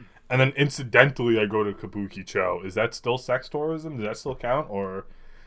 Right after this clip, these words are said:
does sex tourism, like, your explicit purpose have to be to, uh,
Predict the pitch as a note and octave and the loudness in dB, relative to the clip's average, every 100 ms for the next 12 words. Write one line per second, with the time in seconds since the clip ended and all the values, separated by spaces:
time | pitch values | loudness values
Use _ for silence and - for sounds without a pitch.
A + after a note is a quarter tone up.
0 | - - C#3 B2 - D#3 D3+ E3+ C#3+ C3 | -2 6 6 6 2 0 2 0 0 -6
1 | B2+ C3 A#2+ - D3+ D3+ D3 - B2 A#2+ | -4 -4 -4 -2 2 2 0 0 0 2
2 | G2+ - A2+ - G2+ G2 G2+ F#2 F2 - | -2 0 0 0 -6 -4 -4 -4 -10 -14
3 | - - - - - - - A2 G2 F#2+ | -18 -20 -16 -16 -16 -4 0 2 0 -2
4 | F#2+ - - - - - _ _ - - | -6 -8 -16 -20 -20 -20 _ _ -20 -20
5 | _ _ - _ _ _ G#2 G2 G2 F#2+ | _ _ -20 _ _ _ 6 6 6 2